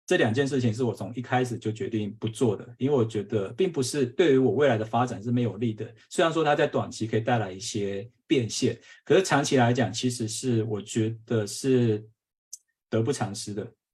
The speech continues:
当然这个就是个人，每一个人有每一个人的理解，有些人会觉得说我先做了，先影响力拿到，先赚到钱再说，但是我觉得是一个长期的铺路。就好比说像，呃，股神巴菲特有一个滚雪球的理论，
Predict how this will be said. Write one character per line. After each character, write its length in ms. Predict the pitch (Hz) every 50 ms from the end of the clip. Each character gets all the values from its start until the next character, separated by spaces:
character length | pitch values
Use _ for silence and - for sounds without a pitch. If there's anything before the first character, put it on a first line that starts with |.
| _ _ _ _
当 140 | - 147 156
然 100 | 147 131
这 100 | 135 147
个 200 | 131 135 123 120
就 160 | 117 131 127
是 80 | 123 120
个 180 | 120 135 127 117
人， 140 | 107 107 -
每 140 | 117 107 113
一 40 |
个 80 | 120 139
人 80 | 131 120
有 80 | 107
每 120 | 101 104 101
一 20 |
个 80 | 117 123
人 140 | 117 110
的 40 | 104
理 120 | 101 101 104
解， 160 | - 110 95
有 60 | 101
些 140 | 101 - 143 143
人 100 | 135 127
会 100 | 135 123
觉 140 | 117 110
得 60 | 104 104
说 100 | 117 120
我 120 | 110 98
先 200 | - - 156 165
做 200 | 160 175 160 139
了， 60 | 120
先 160 | 113 151 143
影 80 | 135 135
响 200 | - 151 131 113
力 100 | 127 143
拿 160 | 135 120 110 110
到， 320 | 135 131 127 123 - - _ _ _ _ _ _ _
先 200 | - - 156 160
赚 180 | 160 165 151 147
到 120 | 147 131
钱 160 | 120 127 107
再 160 | 110 123 120 113
说， 120 | 117 117
但 140 | 131 139 135
是 60 | 139
我 120 | 127 107
觉 120 | - 107 104
得 100 | 107 107
是 180 | 110 127 120
一 40 | 120
个 100 | 120 117
长 200 | 110 - 107 104
期 120 | 113 117 104
的 100 | 98 98
铺 200 | - - 113 110
路。 200 | 117 120 110 101 - - - - - _
就 140 | - 170 156
好 100 | 147 147
比 180 | 139 139 123 117
说 300 | 113 - 127 120 120 120
像， 460 | 123 131 123 123 120 117 113 110 113 -
呃， 300 | 110 101 101 98 98 120 - _
股 180 | - - 117 110
神 240 | 107 - 117 127 135
巴 180 | 151 160 165
菲 160 | 165 185 185
特 240 | 185 - 214 185 147
有 200 | 120 113 95 98
一 40 | 104
个 320 | 107 - 123 113 104 98 - _ _
滚 180 | - 123 -
雪 200 | 202 - 147 107
球 200 | - - - -
的 120 | - 101 98
理 180 | 98 92 87
论， 220 | 85 104 107 90